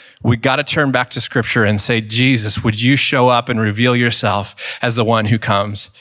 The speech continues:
to restore?" Oftentimes, I think we're,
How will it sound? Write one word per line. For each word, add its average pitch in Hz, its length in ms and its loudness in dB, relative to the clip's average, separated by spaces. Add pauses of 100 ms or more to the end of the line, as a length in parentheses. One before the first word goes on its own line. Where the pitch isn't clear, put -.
(440)
to 107 140 -2
restore?" 98 560 -6 (1500)
Oftentimes, 131 480 -2
I 117 60 2
think 117 220 -2
we're, 113 240 0